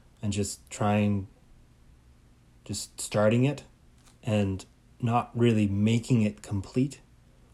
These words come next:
or completing it in a place that felt, you know, satisfying to you. Like, there's, there's a difference, right? Like, like putting a,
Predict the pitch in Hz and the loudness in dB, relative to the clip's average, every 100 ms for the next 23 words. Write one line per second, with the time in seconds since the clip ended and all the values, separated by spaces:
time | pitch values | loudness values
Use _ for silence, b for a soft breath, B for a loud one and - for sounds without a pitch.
0 | - 117 - 127 - 180 170 139 117 107 | -2 0 2 2 4 4 6 6 6 4
1 | 113 107 131 123 117 113 - 127 - - | -2 0 4 4 4 -2 0 -2 -2 -6
2 | - 104 98 - 110 113 139 131 131 127 | -6 -4 -4 0 0 0 0 0 0 0
3 | 143 151 - b b b b 107 113 104 | -4 -6 -12 b b b b -2 0 0
4 | - - _ - 120 123 147 131 98 104 | -6 -14 _ -6 -4 0 0 0 -6 -6
5 | 110 123 101 107 110 110 104 - 151 147 | -4 -4 -6 -8 -4 -4 -6 -4 0 2
6 | 135 101 | 2 0